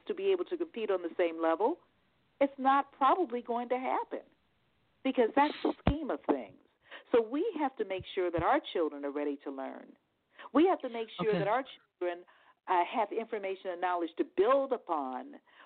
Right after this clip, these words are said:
Speaker 1: when they enter the classroom. We have to make sure that our children can actively listen, that they have discipline to sit and, and take in information. Because what I've witnessed, uh,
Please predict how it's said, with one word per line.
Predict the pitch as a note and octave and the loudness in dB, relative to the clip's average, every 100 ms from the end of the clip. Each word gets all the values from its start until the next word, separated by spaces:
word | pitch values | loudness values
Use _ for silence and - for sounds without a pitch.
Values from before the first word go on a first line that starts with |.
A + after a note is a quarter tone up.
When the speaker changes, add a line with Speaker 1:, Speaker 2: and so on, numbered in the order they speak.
| - | -4
Speaker 1:
when | F3 F3+ | 2 2
they | E3+ F3 G#3 | 2 -2 -2
enter | F#3+ - E3 D3 | -4 0 0 0
the | C#3+ | -4
classroom. | - D#3 B2+ C3 C3+ B2+ - - _ - - | -4 -4 -2 -4 -6 -12 -14 -20 _ -18 0
We | B3+ | 4
have | C#4 C4+ | 4 2
to | |
make | A#3 A#3 | -6 -6
sure | - A3+ | 0 0
that | G#3+ | 2
our | G3+ | -4
children | G3+ A3+ G#3 F#3 | 2 2 2 -4
can | F#3 | -4
actively | F3+ G3+ G3+ F#3 F3+ F3 | 0 -2 -2 -4 -2 0
listen, | F3 E3+ B2+ A2+ - _ - G#3 | -2 -4 -8 -8 -16 _ -2 0
that | G#3 | 2
they | A3+ | 2
have | F#3+ - | 0 -2
discipline | C4 C4+ A#3 G3 D#3+ D3+ | -4 -2 -6 -2 -4 -4
to | D#3+ - - | -8 -8 0
sit | G#3+ D3+ - _ _ _ _ _ _ _ _ | 2 0 -4 _ _ _ _ _ _ _ _
and, | G#3+ G3 F3 F3 - - | 4 6 6 2 -8 -8
and | G3 F#3 F3+ | -4 -2 2
take | C4+ A3+ | 2 2
in | G#3 | 0
information. | F3+ - E3 D#3 D3+ - C3+ - _ _ _ _ _ _ _ _ _ - - | -4 -10 -8 -6 -8 -12 -16 -18 _ _ _ _ _ _ _ _ _ -14 -2
Because | G#3+ G#3+ G3 E3 | 0 2 2 2
what | F#3+ | 0
I've | A#3 C4 A3 | 2 2 0
witnessed, | B3+ C#4+ F4 G#4+ G#4 _ _ _ _ _ _ _ _ _ _ _ _ _ _ _ A3 | -6 -4 -2 -2 -4 _ _ _ _ _ _ _ _ _ _ _ _ _ _ _ 2
uh, | G#3+ - F#3 - | 2 0 -12 -4